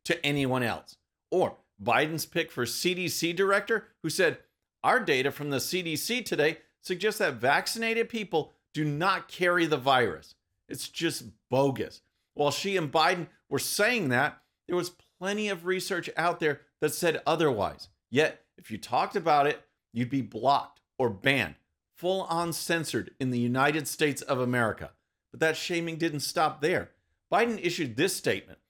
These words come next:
saying, "We are intent on not letting Omicron disrupt work and school for the vaccinated. You've done the right thing, and we will get through this. For the unvaccinated, you're looking at a winter of severe illness and death for yourselves,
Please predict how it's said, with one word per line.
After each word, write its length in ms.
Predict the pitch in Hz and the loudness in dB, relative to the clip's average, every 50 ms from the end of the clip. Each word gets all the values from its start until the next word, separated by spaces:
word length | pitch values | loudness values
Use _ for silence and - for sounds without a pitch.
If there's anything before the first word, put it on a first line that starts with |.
| _ _ | _ _
saying, 380 | - - 160 143 127 120 - - _ _ _ _ _ - | -2 0 2 2 0 -2 -6 -12 _ _ _ _ _ -4
"We 180 | 127 180 247 | 0 2 2
are 140 | 269 269 254 | 2 2 2
intent 460 | 233 190 - - 175 175 151 131 - _ | -2 -4 -4 -4 -2 -2 -2 -2 -4 _
on 220 | - 123 127 127 131 | -4 -2 -2 -2 0
not 240 | 147 180 214 214 226 | 0 0 0 2 2
letting 280 | 226 220 202 175 - - | 2 2 0 -2 -2 -2
Omicron 640 | 139 165 190 185 175 143 - - 151 131 123 123 120 - _ _ - | -2 0 0 0 0 -2 0 2 2 4 2 2 -2 -8 _ _ -6
disrupt 460 | 139 123 - - 170 143 113 98 92 | -6 -6 -2 2 2 2 2 0 -4
work 440 | 104 113 135 185 214 208 214 - _ _ _ _ _ _ - | -6 0 0 2 2 0 -2 -8 _ _ _ _ _ _ -4
and 120 | 156 160 160 | -4 -4 -4
school 560 | - - - - 180 165 147 135 123 - _ _ | -4 -6 -2 0 2 4 4 2 0 -4 _ _
for 100 | - 151 | -2 0
the 100 | 135 127 | 2 2
vaccinated. 680 | 131 139 123 120 - - - 120 101 90 76 69 - _ _ _ _ _ _ _ | 4 4 4 4 2 -2 -4 -4 -4 -4 -6 -10 -12 _ _ _ _ _ _ _
You've 360 | - 95 110 156 208 220 196 160 | -14 -8 -4 -2 -2 -2 -2 0
done 240 | 185 190 190 185 | 0 0 2 2
the 100 | 185 175 | 0 0
right 300 | 165 170 170 165 160 - | 2 2 2 2 0 -2
thing, 300 | - 156 151 127 107 95 - _ _ _ _ _ | -2 -2 0 0 -2 -4 -8 _ _ _ _ _
and 180 | 123 120 120 110 | -2 -2 0 2
we 120 | 131 165 | 2 4
will 160 | - 165 160 151 | 4 4 4 2
get 240 | 143 151 - - | 2 0 0 0
through 220 | - - 147 147 127 | -2 -2 0 0 0
this. 280 | 101 80 - - - - _ _ _ _ _ | -2 -4 -8 -10 -18 -20 _ _ _ _ _
For 80 | - 127 | -6 -4
the 200 | 110 120 135 135 - | -2 -2 -2 -2 -2
unvaccinated, 920 | 143 180 233 262 254 208 190 143 208 208 - - - 120 104 98 90 87 90 - _ _ _ _ _ | 0 0 0 0 2 2 2 2 2 0 -2 -4 -6 -4 -4 -4 -4 -6 -8 -14 _ _ _ _ _
you're 200 | - 143 196 226 | -2 0 2 2
looking 320 | 226 220 208 - 180 170 165 | 2 0 -2 -2 -2 0 0
at 100 | 156 139 | 2 2
a 80 | 127 | 2
winter 560 | 117 107 101 127 170 180 160 - 139 117 - - _ - | 0 0 -2 -2 -2 0 0 0 -2 -2 -4 -8 _ -8
of 120 | - 107 | -6 -6
severe 520 | - - - 117 104 110 165 196 214 - - 143 | -4 -4 -4 -2 0 2 2 2 2 2 2 2
illness 440 | 147 160 190 202 220 220 - - - _ _ - | 2 2 2 2 0 -2 -2 -4 -10 _ _ -6
and 180 | 160 160 165 139 | -4 -4 -2 2
death 280 | 151 156 151 151 151 - | 2 4 4 2 0 -4
for 140 | - - | -6 -4
yourselves, 600 | 135 120 107 95 - - 135 101 85 - - - | -2 -2 -2 -2 0 0 0 0 -2 -6 -12 -20